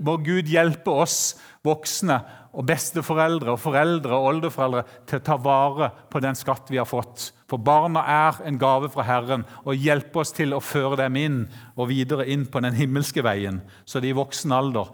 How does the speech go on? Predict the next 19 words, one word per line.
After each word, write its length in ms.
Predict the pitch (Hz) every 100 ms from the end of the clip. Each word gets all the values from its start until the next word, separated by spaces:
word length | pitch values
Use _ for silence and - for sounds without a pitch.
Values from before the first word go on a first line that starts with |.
| -
kan 140 | - 120
fortsette 500 | 135 - - 120 120
på 140 | 123
den 160 | 107 107
veien 340 | 104 101 98 95 _ _ _ _ -
som 140 | 123
fører 300 | - 123 117
fremover. 480 | 120 110 113 87 - - _ _ _ _ - - - _ _ _ _ _ _ _ _ _ _ _ _ _ _ _ _ - _ _ _ - 98 - - _ _ _ _ _ _ _ _ _ _ _ _ _ _ _ _ _
Så 80 | -
skal 160 | - 180
jeg 80 | 160
gå 80 |
over 300 | 160 170 170 170
på 100 | 147
det 140 | 156 151
som 160 | 156
er 280 | 147 147 143 - - - _ _ _
det 200 | - 156 - -
ene, 460 | 175 170 180 190